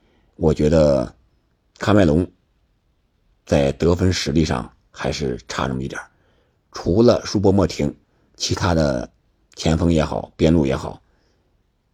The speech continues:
有传中，但是中路包抄抢点能力不强。瑞士同样感觉还是有点老了，他们在接下来的比赛中面对那两个对手，我觉得是有点阻挡不住的。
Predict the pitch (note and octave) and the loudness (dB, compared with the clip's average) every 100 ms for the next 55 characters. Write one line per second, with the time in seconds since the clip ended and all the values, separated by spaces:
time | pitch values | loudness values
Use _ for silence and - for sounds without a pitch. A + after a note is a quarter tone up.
0 | _ _ _ - C#2 B1+ - - F2+ F#2+ | _ _ _ -2 -2 -4 -6 -2 2 2
1 | G2 _ - D2+ - C2 A1+ _ - F2+ | 0 _ -8 -6 -6 -8 -10 _ -4 -2
2 | F2+ C#2+ D2+ D2+ - D2 - E2 C2 C#2 | 0 0 0 0 -2 -4 -2 -2 -2 -4
3 | D#2 D2 - - - _ _ _ _ _ | -6 -6 -8 -12 -16 _ _ _ _ _
4 | _ _ _ _ _ _ _ - D#3 A2 | _ _ _ _ _ _ _ 2 4 6
5 | - D2 - C#2 A2+ G2+ _ _ _ _ | 2 -6 -6 0 0 0 _ _ _ _
6 | _ - C2 C#2 D#2+ D#2 D#2+ D#2+ D2+ C#2+ | _ -6 -4 -4 -4 -4 -2 0 0 -2
7 | - - - _ _ _ _ _ _ - | -6 -14 -18 _ _ _ _ _ _ -4
8 | F2 E2 D2+ - G#2 G2 F2+ D2+ D#2+ C2+ | -2 0 0 0 0 2 0 0 -2 -4
9 | - C#2 C2+ B1 - _ _ _ _ - | -4 -2 -4 -8 -14 _ _ _ _ -2
10 | E2 D#2+ D#2+ G2 D#2+ C2 D2+ C#2 A#1+ - | 0 0 0 2 2 -2 -4 -4 -6 -12
11 | _ _ _ _ - C#2 - C2 C2+ - | _ _ _ _ -4 -4 -2 -4 -4 -8
12 | _ _ _ _ - - C#2+ C2+ D#2 D#2+ | _ _ _ _ -12 -6 -4 -2 -2 -4
13 | - - D2+ D2 A#1 - D2+ - | -6 -6 -2 -2 -4 -10 -10 -12